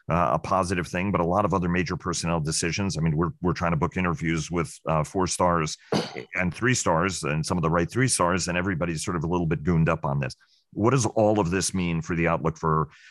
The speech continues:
defense spending? Because, uh, as, uh, I mentioned,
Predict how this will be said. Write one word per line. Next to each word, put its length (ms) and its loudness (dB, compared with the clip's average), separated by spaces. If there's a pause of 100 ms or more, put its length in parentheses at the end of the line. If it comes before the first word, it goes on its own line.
(120)
defense 300 2
spending? 360 0
Because, 340 -2
uh, 380 0
as, 400 -2
uh, 40 -2
I 340 2
mentioned, 580 0